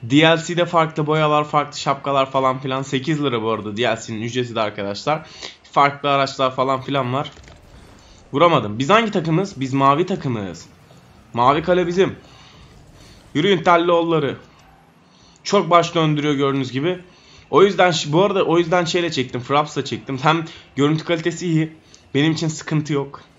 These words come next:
Yani dosya boyutunu düşürebiliyorum. Yani çok düşmese de en azından hani benim için yine de zor olsa da sizin için güzel bir görüntü elde ediyoruz. Çünkü hani çok fazla dönüş var. O B S'te de karıncalanma var biliyorsunuz. Bu dönüşle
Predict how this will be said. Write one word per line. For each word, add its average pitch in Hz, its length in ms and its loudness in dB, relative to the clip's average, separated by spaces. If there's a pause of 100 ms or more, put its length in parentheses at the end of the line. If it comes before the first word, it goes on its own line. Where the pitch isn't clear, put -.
Yani 113 200 -4
dosya 131 260 -4
boyutunu 127 340 -4
düşürebiliyorum. 123 640 -4 (380)
Yani 107 180 -2
çok 160 280 0
düşmese 135 400 -4
de 156 60 -2
en 160 100 -2
azından 127 360 -4 (280)
hani 123 200 -4
benim 170 220 2
için 170 200 -2
yine 170 260 0
de 139 60 0
zor 135 300 4
olsa 135 340 0
da 170 200 0 (300)
sizin 165 400 -4
için 151 260 -2
güzel 156 280 2
bir 151 100 -2
görüntü 139 320 0
elde 147 260 0
ediyoruz. 160 360 -4
Çünkü 170 380 -4 (340)
hani 127 160 -2
çok 170 280 4
fazla 165 300 2
dönüş 135 320 -2
var. 170 220 2 (440)
O 139 220 0
B 160 160 2
S'te 165 160 -4
de 170 80 -2
karıncalanma 156 680 2
var 151 200 2
biliyorsunuz. 131 500 -2
Bu 127 120 -4
dönüşle 160 540 -2